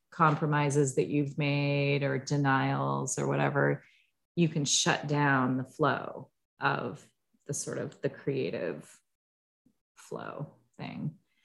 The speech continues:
And I, I, I've been able to, like, work with that and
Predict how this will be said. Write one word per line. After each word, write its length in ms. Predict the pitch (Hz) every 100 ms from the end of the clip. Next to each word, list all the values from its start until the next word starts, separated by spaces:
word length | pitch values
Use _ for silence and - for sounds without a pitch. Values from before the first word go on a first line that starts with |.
| _ _ _ _ _ _
And 540 | - 156 139 135 135 147 - - - - -
I, 1000 | 147 143 139 139 139 135 135 139 135 - _ _ _ _ _ _ _ _ _ _ _ _ -
I, 360 | 123 143 143 139 139 -
I've 260 | 143 139
been 140 | 143 139
able 260 | 135 135
to, 380 | 139 - 139 135 135
like, 320 | 135 - -
work 240 | 156 202 -
with 160 | 156
that 400 | 131 127 131 - - _ _ _ _ -
and 520 | 147 139 143 143